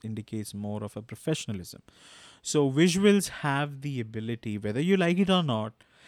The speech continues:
has the ability to tell a story even before the first word is spoken. Now consider, uh, a podcast cover art. Is this, this is the first thing people, uh, you know, will first notice before they hit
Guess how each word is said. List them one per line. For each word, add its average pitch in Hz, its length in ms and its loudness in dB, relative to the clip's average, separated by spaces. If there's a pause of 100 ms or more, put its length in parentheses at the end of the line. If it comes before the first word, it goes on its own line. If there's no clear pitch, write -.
(180)
has 135 280 0
the 135 120 2
ability 117 680 -4
to 117 220 -6
tell 98 340 -4
a 120 140 -6
story 117 640 -2 (120)
even 135 480 0
before 117 600 -4
the 117 120 -8
first - 460 -8
word 98 240 -8
is 104 120 -8
spoken. - 560 4 (640)
Now 113 220 -4
consider, 151 800 2 (400)
uh, 113 320 -2
a 139 100 0
podcast 127 680 0
cover 175 280 2
art. 98 280 -4
Is 110 160 -6
this, 117 140 -4
this 120 140 -4
is 123 60 -4
the 127 100 0
first 143 460 4
thing 110 460 -2 (580)
people, 107 640 -4 (140)
uh, 101 320 -8
you 98 80 -8
know, 110 140 -6
will 107 220 -4
first - 440 0
notice 107 540 -4
before 107 460 -6
they 104 260 -6
hit 101 220 -10